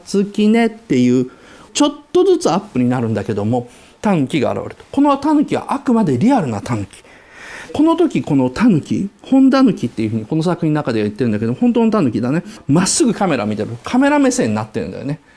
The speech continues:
ここが最初のポイントで、この、なんで一番最初にタヌキ映して、で、この歌があって、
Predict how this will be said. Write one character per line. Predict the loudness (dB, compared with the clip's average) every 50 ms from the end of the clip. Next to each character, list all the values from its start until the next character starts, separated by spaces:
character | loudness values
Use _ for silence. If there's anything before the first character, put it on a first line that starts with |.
| _ _ _ _ _ _
こ | -4 -2 -2
こ | 0 0 0 0
が | 2 2 2 2 0 -2 -4 -6
最 | -4 0 2 2 4
初 | 4 4 2
の | 2
ポ | 2 2 2 2
イ | 2
ン | 2
ト | 0 2
で、 | 2 2 0 -2 -6 -16 -20 -20 -20 -18 -12 -6
こ | -2 0 0
の、 | 2 0 -2 -4 -6 -16 _ _ _ -2
な | 0 2 2 2
ん | 2 2 2
で | 2 2
一 | 0 0 -2
番 | -2 0 0 0
最 | 0 0 0 0
初 | 0 -2
に | -2 -2
タ | -4 -2 0 2
ヌ | 2 2 0
キ | 0 -2 -2
映 | -2 -2 -2 -2 -4 -4
し | -4 -6 -8 -2
て、 | 0 0 0 -2 -4 -10 -20 -20 _ _ -4
で、 | -4 0
こ | 0 0
の | 0 0 0 -2
歌 | -2 0 2 2 2
が | 4 2 2 2
あ | 0
っ | -2 -6 _ _ -2
て、 | 0 0 0 0